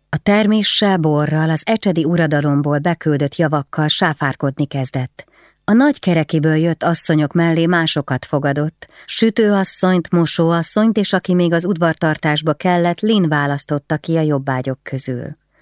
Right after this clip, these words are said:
Fiatalokat válogatott, erőseket, tiszta szeműeket.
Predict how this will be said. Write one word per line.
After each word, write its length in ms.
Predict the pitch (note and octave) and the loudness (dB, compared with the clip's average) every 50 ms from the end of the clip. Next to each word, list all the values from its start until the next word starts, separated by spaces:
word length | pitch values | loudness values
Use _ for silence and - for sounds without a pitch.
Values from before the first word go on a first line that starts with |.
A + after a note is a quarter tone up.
| _ _ _ _ _ _ _ _ | _ _ _ _ _ _ _ _
Fiatalokat 800 | _ - C#4 B3+ F#3+ E3 - E3 D#3 D3+ D3+ - - D3+ - | _ 2 2 2 2 2 0 0 0 0 -2 -2 -4 -4 -2
válogatott, 920 | - D#3+ D3 C#3 C#3 C#3 C3 B2+ C3+ C3+ - - D3+ D#3 C#3+ - _ - - | -2 -2 0 0 -2 -2 -4 -4 -6 -10 -8 -8 -10 -10 -10 -12 _ -12 -4
erőseket, 760 | - A#3+ A#3+ G#3 E3+ D3+ C#3+ - - D3+ - - D3 D3+ - _ _ | 0 0 2 2 0 -2 -2 -4 -4 -6 -4 -4 -6 -6 -6 _ _
tiszta 320 | - B3+ A#3 - - - C#3 | -2 -2 -2 0 -2 -2 -2
szeműeket. 920 | - - - C#3 C3+ C3+ C3 C3 B2+ C3 - - C#3 C3 - _ - - | -2 -2 -2 -2 -2 -2 -2 -2 -4 -8 -8 -10 -10 -10 -12 _ -20 -20